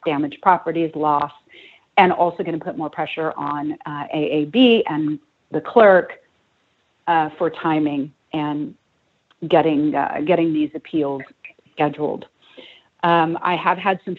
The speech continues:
feedback from taxpayers regarding face-to-face communications, making sure that the taxpayers can actually see the board members as opposed to audio only. So we have changed that. We've made sure that any panelist, any participant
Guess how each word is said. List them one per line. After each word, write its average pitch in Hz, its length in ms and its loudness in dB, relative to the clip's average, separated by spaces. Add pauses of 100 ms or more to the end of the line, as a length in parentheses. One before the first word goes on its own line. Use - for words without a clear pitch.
feedback 208 400 0
from 185 120 -10
taxpayers 190 760 -2
regarding 170 480 -2
face-to-face 165 580 -4
communications, 202 800 2
making 170 340 -2
sure 165 460 0
that 151 340 -2 (540)
the 160 260 4
taxpayers 165 680 0
can - 160 -6
actually 156 640 -4 (100)
see 208 420 0 (360)
the 175 100 4
board 180 300 6
members 165 460 0 (760)
as 190 140 2
opposed 185 340 0
to - 80 -2
audio 160 420 2
only. 202 440 -4
So 170 60 -4
we 160 120 -6
have 160 200 -4
changed 175 560 2
that. 180 380 4 (280)
We've 170 180 2
made 165 280 -2
sure 175 240 0
that 160 220 2
any 180 200 -2
panelist, 165 560 -2
any 160 200 -2
participant 185 840 -4